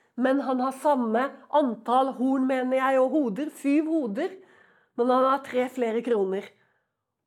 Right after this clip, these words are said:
Og da kommer han som dyret eller antikrist og kommer opp av havet.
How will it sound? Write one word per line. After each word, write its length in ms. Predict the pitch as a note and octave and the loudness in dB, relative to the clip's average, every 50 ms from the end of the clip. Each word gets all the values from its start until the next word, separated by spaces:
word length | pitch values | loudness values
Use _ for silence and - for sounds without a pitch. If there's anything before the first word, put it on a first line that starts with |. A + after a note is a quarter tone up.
| _ _ _ _ | _ _ _ _
Og 80 | B3+ B3 | 2 2
da 120 | A3+ A3+ A#3 A#3+ | 4 0 -2 -2
kommer 280 | - B3 A3 G#3 G3 | -2 -2 -2 -2 -2
han 160 | G#3 A3 G#3 G#3 G3+ | -4 -4 -6 -6 -8
som 240 | - - A3+ A3+ F#3 | -8 -6 -6 -6 -4
dyret 640 | - A#3 C4 C4+ C4+ C#4 D4 D4 D#4 F4 F4 E4+ - - | -2 0 0 0 0 -2 0 0 0 0 0 -2 -4 -4
eller 240 | A#3 A3+ A3 A3 G#3 | -2 -2 0 -2 -2
antikrist 720 | F#3+ F#3 F3+ - G#3+ G3+ - F#3 F#3+ F#3+ - - - - G#3+ | -4 -6 -6 -6 -8 -6 -4 -6 -8 -8 -10 -18 -8 -8 -8
og 80 | G#3 | -2
kommer 320 | - A3 G#3+ G#3+ A#3 A3+ - - | 0 0 0 0 -2 -4 -2 -2
opp 300 | - - - _ _ - _ | -2 -2 -2 _ _ -6 _
av 220 | G3+ G3 G3+ G3+ G3 - | 0 0 0 0 -2 -2
havet. 500 | G3 G3 G#3 G#3 G3+ - - - _ | 0 0 0 0 -2 -8 -8 -14 _